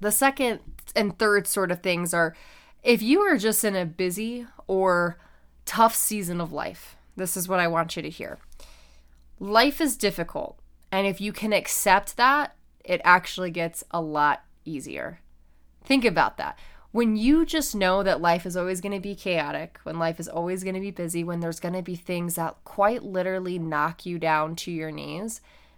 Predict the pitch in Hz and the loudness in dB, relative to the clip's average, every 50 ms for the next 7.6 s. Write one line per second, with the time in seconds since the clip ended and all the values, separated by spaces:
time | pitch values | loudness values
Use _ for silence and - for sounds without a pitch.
0 | _ _ - 180 190 196 208 233 247 - - 320 311 302 240 - - - - 180 | _ _ -8 -6 -4 -2 -2 -4 -4 -2 -2 0 0 0 -2 -2 -4 -2 0 0
1 | 151 160 - - - - - - 123 135 143 143 - - _ _ _ - - _ | 0 -2 -4 -8 -6 -2 0 0 2 2 0 -2 -4 -10 _ _ _ -20 -20 _
2 | _ - - - _ - 208 196 175 240 233 226 - 226 240 254 - 175 - - | _ -20 -20 -14 _ -2 -2 0 0 0 0 0 -2 -6 -6 -6 -8 -8 -10 -10
3 | - - 190 - _ _ _ _ - _ _ _ _ - - 214 226 240 190 185 | -12 -14 -14 -18 _ _ _ _ -20 _ _ _ _ -6 -2 0 2 2 2 2
4 | 233 240 233 - - 247 233 196 220 233 285 302 277 208 170 170 170 190 202 196 | 2 2 2 0 -2 -4 -4 -4 -2 0 0 2 4 4 4 2 2 -2 -4 -4
5 | 190 185 180 - - 185 180 - 202 185 - 214 220 254 277 285 220 220 208 202 | -4 -4 -4 -2 0 0 2 2 0 0 2 2 2 2 2 2 4 6 6 6
6 | 185 185 170 170 170 170 170 170 190 226 254 240 214 190 175 165 156 156 156 - | 6 4 2 0 0 0 0 0 0 0 0 0 0 0 -2 -2 -2 -2 -4 -4
7 | 151 127 117 123 135 170 196 202 - - - - | -4 -4 -4 -4 -6 -6 -8 -8 -10 -8 -8 -8